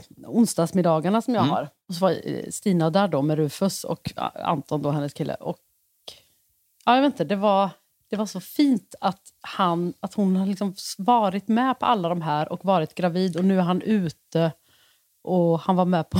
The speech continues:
Speaker 1: <laughs> vernissagen och han är så jävla gullig, den där ungen.
Speaker 2: Helvete vad fint.
Speaker 1: Ja, det är faktiskt
Speaker 2: Det blir
Speaker 1: fint.
Speaker 2: som en tidslinje över
Speaker 1: Ja,
Speaker 2: er vänskap
Speaker 1: ja,
Speaker 2: på något sätt.
Speaker 1: ja. Och nu sitter jag här då i hennes underbara lägenhet med, med, och,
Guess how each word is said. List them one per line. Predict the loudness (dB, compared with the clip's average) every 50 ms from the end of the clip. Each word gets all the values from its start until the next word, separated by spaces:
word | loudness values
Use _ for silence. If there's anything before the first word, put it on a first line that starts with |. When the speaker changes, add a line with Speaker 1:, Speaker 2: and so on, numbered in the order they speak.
| 2 0
Speaker 1:
<laughs> | 2 2 4
vernissagen | 4 4 2 0 0 0 2 2 2 0 -2 -2 -4 -2
och | -2 0
han | 0 0 0
är | -2
så | -2 -4 -6 -6 -6 -8 _ 0
jävla | 0 2 2 0 -2 -4 -4 -4
gullig, | -2 -2 -2 -2 -2 -2
den | -2 -2 -2
där | -2 -4
ungen. | -4 -4 -6 -8 -10 -10 -12 _ _ _ _ _ _ -20 -20 _ _ -8
Speaker 2:
Helvete | -4 -4 0 0 0 0 0
vad | 0 -2
fint. | -2 -4 -4 -4 0 2
Speaker 1:
Ja, | 4 6 6 6 4 4 2 2
det | 2 2 4 2
är | 2
faktiskt | 2 0 -4 -2 0 2
Speaker 2:
Det |
blir | 2 2
Speaker 1:
fint. | 4
Speaker 2:
som | 2 2
en | 2
tidslinje | 2 2 2 2 0 -4 -6 -2 -2 0 0 2 2 2 2 4
över | 4 4
Speaker 1:
Ja, | 6 6 4 4
Speaker 2:
er | 2
vänskap | 0 0 0 2 2 4
Speaker 1:
ja, | 4 4
Speaker 2:
på | 2
något | 0 -2 -2
sätt. | -2 0
Speaker 1:
ja. | 2 2 2 2 0 -4 _ _ _ _ _ _ 0
Och | 2 4
nu | 4 4 4 2
sitter | 2 0 -2 0 _ 2 2
jag | 4
här | 4 4 2 2
då | 2 2
i | 2
hennes | 2 2 0 0 -2
underbara | -2 -2 0 0 0 2 2 4 4 4 4
lägenhet | 2 2 2 0 0 -2 -2 -2 -4 -4 -4
med, | -2 0 0 0 0 -2 -6 -4
med, | -2 0 0 0 0
och, | 0 0 0